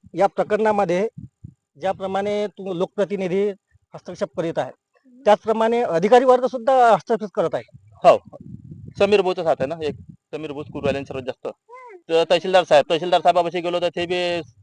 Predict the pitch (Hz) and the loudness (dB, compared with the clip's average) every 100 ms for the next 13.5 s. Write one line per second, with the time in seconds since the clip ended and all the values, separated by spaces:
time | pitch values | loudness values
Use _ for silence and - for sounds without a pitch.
0 | - 147 156 160 156 156 - 156 143 147 | -6 -6 -2 0 2 0 0 -2 0 -6
1 | 143 147 147 151 156 156 170 156 160 147 | -4 -4 -4 -6 -6 -6 -8 -6 -4 -4
2 | 143 135 127 123 127 127 127 135 135 135 | -6 -4 -4 -2 -6 -6 -6 -4 0 0
3 | 139 131 143 143 143 143 127 147 139 127 | 0 -6 -4 -4 -4 -6 -6 -8 -16 -14
4 | 113 - 120 _ _ _ 143 165 190 - | -14 -14 -18 _ _ _ -18 -12 -10 -8
5 | 165 196 196 196 190 190 185 _ _ - | -10 -6 -2 0 -2 -6 -6 _ _ -2
6 | 196 214 202 185 175 - 143 127 131 117 | 0 2 0 -2 -4 -6 -8 -8 -16 -18
7 | _ _ _ _ _ - 180 190 185 180 | _ _ _ _ _ -12 -4 2 2 2
8 | 196 196 - - 160 160 175 165 165 160 | -2 -2 -12 -4 -2 2 4 6 6 2
9 | 170 165 160 160 156 151 151 147 156 120 | 4 4 4 0 -2 -4 -2 -4 -4 -8
10 | - - 139 147 151 151 151 151 120 123 | -12 -18 -8 -8 -6 -8 -8 -10 -10 -12
11 | 107 107 117 - - - 202 214 190 196 | -10 -12 -16 -18 -14 -2 0 2 0 2
12 | 208 214 175 156 - 220 208 165 - 180 | 2 0 -4 -8 -2 0 0 -2 -4 -2
13 | 190 196 180 165 196 | 0 0 -2 -2 -2